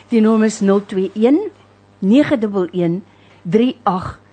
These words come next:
dubbel twee. Ons wil hoor, wat sê jy? Goeiemiddag, wat sê jy? Goeiemiddag, wat sê jy?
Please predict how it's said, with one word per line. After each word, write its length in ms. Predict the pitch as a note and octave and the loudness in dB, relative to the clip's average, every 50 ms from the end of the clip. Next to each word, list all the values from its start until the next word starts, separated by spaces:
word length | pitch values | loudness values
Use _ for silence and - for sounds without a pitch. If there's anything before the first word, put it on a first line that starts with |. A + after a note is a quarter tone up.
| _ _ | _ _
dubbel 420 | - E3 D#3+ F#3 E3 F#3 F#3+ F3 - | -10 -2 -2 -2 0 0 -6 -8 -6
twee. 220 | - F3 E3+ - | -6 -6 -6 -4
Ons 220 | - A#3+ C#4 B3+ - | -2 -4 -4 -4 -4
wil 100 | C4 G#3+ | -6 -4
hoor, 240 | F3+ F3 F3 F3 - - - _ _ _ - - _ | -2 0 -2 -2 -2 -8 -18 _ _ _ -20 -20 _
wat 400 | - D3+ D3+ F3 F3 F3+ F3+ - | -12 -6 -2 -2 -2 -2 -2 -8
sê 400 | - - - F#3 D#3+ D#3+ D#3 D#3+ - - _ _ | -16 -10 -6 -2 -2 -2 -2 -4 -8 -16 _ _
jy? 360 | - E3 D#3+ D3+ D3 C#3+ D#3 - _ _ _ - - - - - _ | -8 -6 -6 -6 -6 -10 -12 -16 _ _ _ -20 -20 -20 -20 -20 _
Goeiemiddag, 580 | _ - D4 C4+ C4 B3+ D4+ F#4+ E4 G3 - - | _ -2 2 4 4 4 4 4 2 0 -2 -6
wat 240 | - F#3 G3+ G3 - | -4 -4 -4 -4 -4
sê 120 | - - | -6 -4
jy? 400 | A#3+ A#3+ C4 D4 D4 F#3 D#3+ D#3+ - _ _ _ _ _ _ _ _ _ _ _ _ _ _ _ G2+ G2+ _ _ _ _ _ _ _ _ _ _ _ _ _ G3 _ G2+ G2+ _ G2+ G2+ G2+ G2+ G2+ G2+ G2+ G2+ G2+ G2+ G2+ G2+ G2+ G2+ G2+ G2+ G2+ G2+ G2+ G2+ G2+ G2+ G2+ G2+ G2+ G2+ G2 G2 G2+ G2+ G2+ G2+ G2+ - G2+ G2+ - - - - _ _ - - - - - _ _ _ _ B3+ | -2 0 0 0 0 0 -2 -4 -6 _ _ _ _ _ _ _ _ _ _ _ _ _ _ _ _ _ _ _ _ _ _ _ _ _ _ _ _ _ _ _ _ _ _ _ _ -20 _ _ -20 -20 -20 -20 -20 -20 -20 -20 -20 -20 -20 -20 -20 -20 -20 -20 -20 -20 -20 -20 -20 -20 -20 -20 -20 -20 -20 -20 -20 -20 -20 -20 -20 -20 -20 -20 _ _ -20 -20 -20 -20 -20 _ _ _ _ -18
Goeiemiddag, 580 | A#3 - - B3 B3 A#3 A3 A#3 C4+ F4+ G#4 - - _ | -18 -4 0 2 4 4 4 4 2 0 -2 -4 -10 _
wat 200 | - F#3+ F#3 - | -6 -6 -6 -6
sê 120 | - A3 | -8 -6
jy? 320 | F#3+ E3+ D#3 D3 D3 F3+ | -4 -2 -2 -4 -6 -8